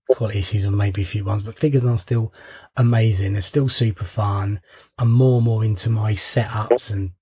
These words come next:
scenes and pictures and all that sort of thing as well, which I get just loads of enjoyment out of,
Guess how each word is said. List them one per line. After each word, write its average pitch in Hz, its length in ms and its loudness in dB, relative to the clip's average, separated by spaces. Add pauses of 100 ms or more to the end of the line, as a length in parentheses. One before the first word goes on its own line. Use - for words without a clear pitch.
(100)
scenes 110 640 0
and 101 220 0 (120)
pictures 117 360 -4
and 107 80 0
all 107 80 -2
that 104 120 -6
sort 107 200 -8
of 104 40 -4
thing 104 120 -2
as 101 80 -4
well, 104 180 -4
which 101 100 -10
I 110 60 -2
get 107 200 -6
just 107 260 -8
loads 117 500 2
of 101 180 -2 (360)
enjoyment 117 420 2
out 98 140 0
of, 101 200 0